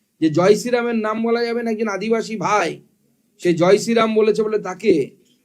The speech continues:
এইভাবে হেনস্থা করা হয়েছে। শুধু তাই নয়, এই আসানসোল জেলা বহু আগে থেকে ভার-, ভারতীয় জনতা পার্টি এই পশ্চিমবঙ্গে প্রথম যখন সিট জেতা শুরু করে, দার্জিলিং এর পরেই এই আসানসোল জিততে শুরু করে।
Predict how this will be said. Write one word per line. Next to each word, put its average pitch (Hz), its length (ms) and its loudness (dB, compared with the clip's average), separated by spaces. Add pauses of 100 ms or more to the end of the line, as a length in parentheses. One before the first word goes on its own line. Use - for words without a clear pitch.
এইভাবে 185 380 2
হেনস্থা 190 420 0
করা 214 200 -4
হয়েছে। 208 300 -8 (1040)
শুধু 233 260 -2
তাই 262 280 2
নয়, 226 260 2 (680)
এই 202 160 4
আসানসোল 240 600 0
জেলা 233 360 4
বহু 208 320 4
আগে 214 280 4
থেকে 220 320 2
ভার-, 170 320 -4
ভারতীয় 180 360 -2
জনতা 226 300 0
পার্টি 190 380 -4 (840)
এই 208 200 4
পশ্চিমবঙ্গে 247 680 0
প্রথম 247 460 2
যখন 247 220 0
সিট 233 340 -6
জেতা 233 220 -2
শুরু 226 240 -6
করে, 240 220 0
দার্জিলিং 214 500 -2
এর 247 140 0
পরেই 226 260 -4
এই 233 100 2
আসানসোল 214 480 -2
জিততে 202 280 -6
শুরু 180 240 -6
করে। 120 220 -12